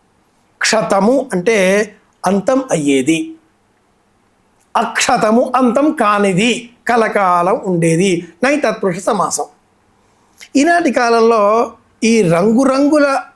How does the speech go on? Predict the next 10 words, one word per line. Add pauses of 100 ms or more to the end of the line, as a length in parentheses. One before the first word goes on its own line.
(120)
ముగ్గులతో,
రంగురంగులతో
కలిపిన
బియ్యం, (120)
రంగురంగుల
అక్షింతలు (200)
మనం
చూస్తూ
ఉన్నాం. (680)
ముఖ్యంగా